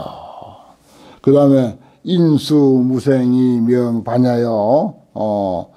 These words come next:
무생을, 무생도리, 무생법인을 참아 받아들이는 것.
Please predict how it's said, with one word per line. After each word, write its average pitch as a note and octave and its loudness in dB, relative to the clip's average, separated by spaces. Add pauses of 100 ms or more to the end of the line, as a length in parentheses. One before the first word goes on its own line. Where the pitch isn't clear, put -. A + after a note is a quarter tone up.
(260)
무생을, C3 2
무생도리, A#2 -4
무생법인을 A#2 -6 (480)
참아 C#3 -2
받아들이는 A2+ -4
것. G2+ -12